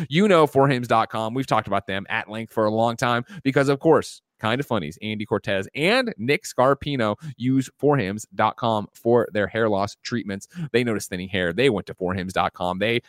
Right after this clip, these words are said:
got talk-, they, you know, scheduled an online appointment,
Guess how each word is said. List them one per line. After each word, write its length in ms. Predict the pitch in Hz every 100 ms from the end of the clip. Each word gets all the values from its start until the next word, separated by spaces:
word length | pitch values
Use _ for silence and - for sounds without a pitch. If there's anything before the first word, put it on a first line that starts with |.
| -
got 160 | 87 82
talk-, 240 | 98 90 -
they, 240 | 113 98 -
you 220 | 98 98
know, 60 | 90
scheduled 300 | - 110 107
an 80 |
online 220 | 127 156 151
appointment, 400 | 147 113 117